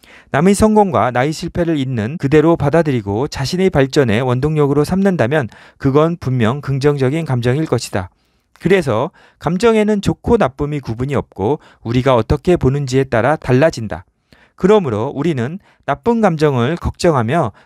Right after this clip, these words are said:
굳이 많은 에너지를 소모하지 않아도 괜찮다. 나 자신에게 문제가 있다고 생각할 필요도 없다.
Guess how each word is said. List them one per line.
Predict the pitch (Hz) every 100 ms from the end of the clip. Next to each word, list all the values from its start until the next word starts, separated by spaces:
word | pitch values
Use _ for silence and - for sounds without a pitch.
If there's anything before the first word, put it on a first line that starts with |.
| _
굳이 | - 131 180
많은 | 165 123 147 185
에너지를 | 143 139 131 135 175
소모하지 | 208 202 190 165
않아도 | 170 113 101
괜찮다. | 147 123 123 107 95 87 _ _ _
나 | 160 185
자신에게 | 180 151 165 156 156
문제가 | 127 127 135 131
있다고 | - 107 117
생각할 | 156 185 180 180 170
필요도 | - 147 156
없다. | 123 85 85